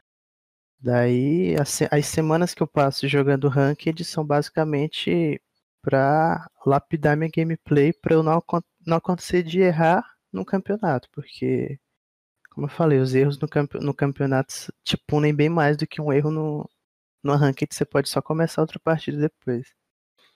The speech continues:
Então, é, além disso, eu, eu tento sempre tá com um meta muito claro na minha cabeça quando eu vou jogar um campeonato,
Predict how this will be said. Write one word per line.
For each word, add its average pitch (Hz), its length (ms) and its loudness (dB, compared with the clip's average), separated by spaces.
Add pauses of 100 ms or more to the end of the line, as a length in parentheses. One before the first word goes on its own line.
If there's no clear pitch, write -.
(680)
Então, 117 800 -8
é, 120 600 -6 (280)
além 151 220 2
disso, 160 280 -2
eu, 175 160 2
eu 170 100 0
tento 170 240 -4
sempre - 280 -6
tá 202 200 2
com 196 260 -6 (260)
um 165 60 -2
meta 151 380 2
muito 147 280 -6
claro 147 300 2
na 156 60 0
minha 143 140 0
cabeça 127 520 -2
quando 139 160 -6
eu 131 40 -4
vou 127 80 -8
jogar 131 220 -2
um - 20 -16
campeonato, 120 720 -4